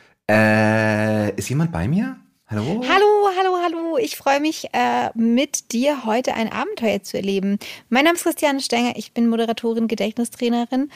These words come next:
Speaker 2: und Autorin und, äh, und abenteuerlustig heute, aber sowas von.
Speaker 1: Abenteuerlustig, sehr, sehr gut.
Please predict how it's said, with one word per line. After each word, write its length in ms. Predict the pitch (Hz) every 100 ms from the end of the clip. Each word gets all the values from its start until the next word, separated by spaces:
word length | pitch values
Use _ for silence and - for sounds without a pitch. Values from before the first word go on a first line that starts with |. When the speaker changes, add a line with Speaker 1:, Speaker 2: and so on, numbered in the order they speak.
| - - _
Speaker 2:
und 360 | - 294 349 -
Autorin 760 | - 233 247 - 226 208 247 277
und, 480 | - 233 240 240 - _ _
äh, 100 | -
und 240 | 240 -
abenteuerlustig 920 | 226 339 - 285 240 208 - 196 196
heute, 280 | 196 185 190
aber 200 | 185 196
sowas 400 | 202 392 415 -
von. 360 | - 180 180 208 _ _ _ _ _ _ _ _ - - - _
Speaker 1:
Abenteuerlustig, 720 | 95 101 - 82 80 - -
sehr, 320 | 87 98 117
sehr 160 | 107 101
gut. 360 | - 80 -